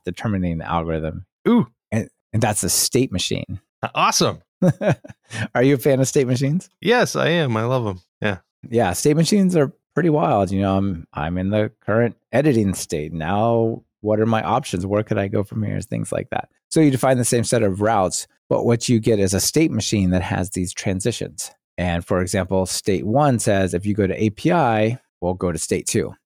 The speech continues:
Speaker 1: Or if you do some wildcard slash edit, then the answer is you just do the edit, or you just do the true wildcard thing, and then you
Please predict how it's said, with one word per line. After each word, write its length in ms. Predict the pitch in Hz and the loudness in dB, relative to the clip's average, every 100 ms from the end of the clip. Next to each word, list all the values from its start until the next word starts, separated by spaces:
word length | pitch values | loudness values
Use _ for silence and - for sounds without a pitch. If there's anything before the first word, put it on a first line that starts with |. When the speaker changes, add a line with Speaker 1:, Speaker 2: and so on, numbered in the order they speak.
| _ | _
Speaker 1:
Or 120 | 110 107 | -2 0
if 100 | - | 0
you 60 | |
do 140 | 113 107 | 2 2
some 220 | 113 101 | 2 0
wildcard 480 | 98 92 95 104 95 | 2 2 0 -2 -2
slash 300 | - 95 - - | -2 -2 -2 0
edit, 280 | 151 127 117 | 2 2 2
then 180 | 104 | 0
the 120 | 101 - | 0 0
answer 300 | 95 - 87 | -2 0 -2
is 140 | 87 | 0
you 100 | 92 | -4
just 240 | 85 82 - | -4 -6 0
do 160 | 110 | 0
the 180 | 87 76 | 0 -4
edit, 300 | 64 - - - | -6 -12 -18 -10
or 240 | 87 85 | -4 -4
you 140 | 85 87 | -4 -8
just 260 | - - | -10 -8
do 80 | 85 | -6
the 80 | 80 | -6
true 240 | - 160 | 0 2
wildcard 540 | 131 104 104 110 101 - | 4 2 2 0 -2 0
thing, 240 | 101 92 | 0 0
and 80 | 90 | 0
then 120 | 87 | 0
you 220 | 85 82 | -2 -4